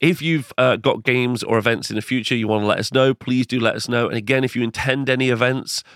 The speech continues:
and you wanna post a bunch of pictures to our Discord or anything like that, so we can see them ahead of time, that'd be cool.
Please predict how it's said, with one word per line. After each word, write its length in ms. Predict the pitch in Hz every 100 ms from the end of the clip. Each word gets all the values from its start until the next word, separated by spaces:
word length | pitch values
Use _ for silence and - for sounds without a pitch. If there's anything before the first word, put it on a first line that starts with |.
| -
and 80 | 117
you 60 |
wanna 140 | 113 107
post 240 | 110 107
a 40 |
bunch 180 | 101 101
of 80 | -
pictures 480 | - - 131 123 123
to 100 | -
our 60 | -
Discord 460 | 139 - 123 123
or 60 | 107
anything 220 | 110 113
like 120 | 113
that, 280 | 110 107 - - -
so 140 | -
we 60 | 104
can 120 | -
see 180 | - 107
them 120 | 104
ahead 140 | 107 101
of 40 |
time, 200 | - 98
that'd 160 | - -
be 80 |
cool. 340 | - - -